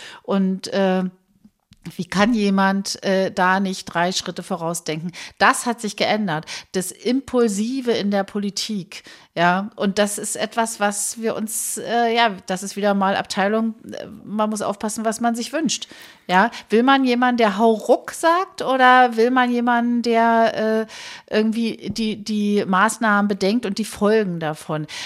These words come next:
Und ich verstehe jeden, der sagt, „Das dauert mir alles hier zu lange. Wie lange wollt ihr da noch basteln?“ Weil ich sag ja, da hat der Merz echt einen Punkt gehabt, ja, in diesem Video.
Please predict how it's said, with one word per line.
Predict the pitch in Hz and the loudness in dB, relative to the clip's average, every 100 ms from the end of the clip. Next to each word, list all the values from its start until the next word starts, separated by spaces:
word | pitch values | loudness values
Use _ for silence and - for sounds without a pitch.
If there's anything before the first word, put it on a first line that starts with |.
| - | -8
Und | 190 | -6
ich | 190 | -4
verstehe | - 202 - 214 226 | -2 -2 -2 0 0
jeden, | 190 214 247 | 0 -2 -2
der | 240 220 | -2 -2
sagt, | 208 208 | -4 -8
„Das | - | -8
dauert | - 156 240 | -2 -2 -2
mir | 233 | -2
alles | 196 220 | -4 -4
hier | 247 | -6
zu | - 208 | -4 -2
lange. | 170 220 269 269 277 - - | 0 2 2 2 -2 -12 -6
Wie | 208 | 0
lange | 208 220 | 2 2
wollt | 208 214 | 2 0
ihr | 214 | 0
da | 196 | 0
noch | 190 | 0
basteln?“ | - 180 - 277 233 | 2 2 2 -4 0
Weil | 202 | 0
ich | 190 | 0
sag | 214 226 | -2 -2
ja, | 233 | -2
da | 180 | -2
hat | 175 175 | -4 -4
der | 185 180 | -4 0
Merz | 175 180 - | 0 0 -6
echt | 196 - | -6 -6
einen | 196 | -2
Punkt | 202 254 - | 0 0 -2
gehabt, | 277 302 311 190 | -2 0 0 0
ja, | 214 | 2
in | 277 233 | 2 -2
diesem | 226 226 233 226 | -2 -2 -2 0
Video. | 240 269 285 | 0 0 -2